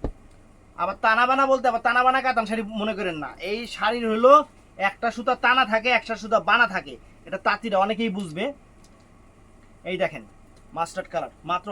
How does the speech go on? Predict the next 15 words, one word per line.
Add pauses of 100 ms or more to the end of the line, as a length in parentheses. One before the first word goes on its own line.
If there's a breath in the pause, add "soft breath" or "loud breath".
আটশো
টাকা। (600)
আজকের (100)
অফার (220)
মাত্র (120)
আটশো
টাকা
ফ্রেন্ডস, (640)
আজকের
অফার
মাত্র (100)
আটশো।
এই
দেখেন, (240)
ওয়াও,